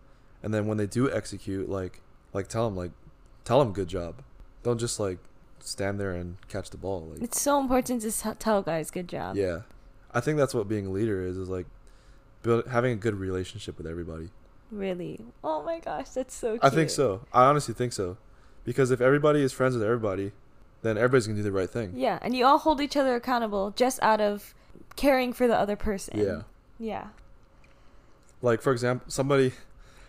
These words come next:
Speaker 1: today was a Sunday day game. Somebody went out to the clubs last night, and we had to get up this morning at, like, nine o'clock in the morning
Speaker 2: Yeah.
Speaker 1: after we finished our game last night at, like, ten P M.
Speaker 2: Yeah.
Speaker 1: But this guy went out,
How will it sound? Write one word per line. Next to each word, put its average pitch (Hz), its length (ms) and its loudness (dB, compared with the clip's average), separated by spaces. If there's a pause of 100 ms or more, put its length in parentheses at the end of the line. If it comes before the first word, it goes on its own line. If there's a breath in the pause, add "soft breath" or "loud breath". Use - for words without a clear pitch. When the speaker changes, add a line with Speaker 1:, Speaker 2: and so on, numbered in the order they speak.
(140 soft breath)
Speaker 1:
today 127 160 4
was 127 120 6
a 120 60 -2
Sunday 120 360 2
day 104 200 2
game. 101 340 -6 (380)
Somebody 120 380 0
went 107 180 0
out 101 240 -2 (320)
to - 80 -6
the 107 80 -2
clubs 110 280 -2
last 101 260 -4
night, 104 220 -4 (440)
and 104 480 -4 (320)
we 120 100 4
had 147 100 6
to 117 80 -2
get 104 140 2
up 104 100 -2
this 104 160 -10
morning 98 240 -2
at, 87 60 -6
like, 90 140 -6
nine 95 160 -6
o'clock 92 300 -8
in 90 60 -14
the 85 60 -12
morning 95 440 -8
Speaker 2:
Yeah. - 320 -8
Speaker 1:
after 101 280 -2
we 98 140 -2
finished 104 340 -6
our 95 120 -4
game 98 240 -6
last 92 260 -6
night 87 180 -6
at, 80 100 -10
like, 82 180 -12
ten 87 220 -10
P 87 160 -8
M. 87 220 -12 (120)
Speaker 2:
Yeah. 214 300 -10 (220)
Speaker 1:
But 101 100 -14
this 113 120 -6
guy 120 160 2
went 107 200 0
out, 101 280 -2